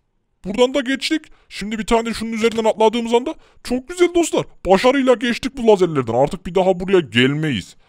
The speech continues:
Gidelim bakalım. Labirentte ilerleyelim. Şimdi ne taraftan gitmem gerekiyor hiçbir bilgim yok.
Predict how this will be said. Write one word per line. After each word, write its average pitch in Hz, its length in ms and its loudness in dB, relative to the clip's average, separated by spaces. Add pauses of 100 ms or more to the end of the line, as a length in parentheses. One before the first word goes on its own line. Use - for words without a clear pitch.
(280)
Gidelim 190 380 -2
bakalım. 185 360 0
Labirentte 143 440 -2
ilerleyelim. 165 560 0 (500)
Şimdi 175 300 -6
ne 170 80 0
taraftan 208 420 -2
gitmem 220 320 -8
gerekiyor 226 360 -4
hiçbir 214 320 -8
bilgim 214 320 -8
yok. 254 200 -4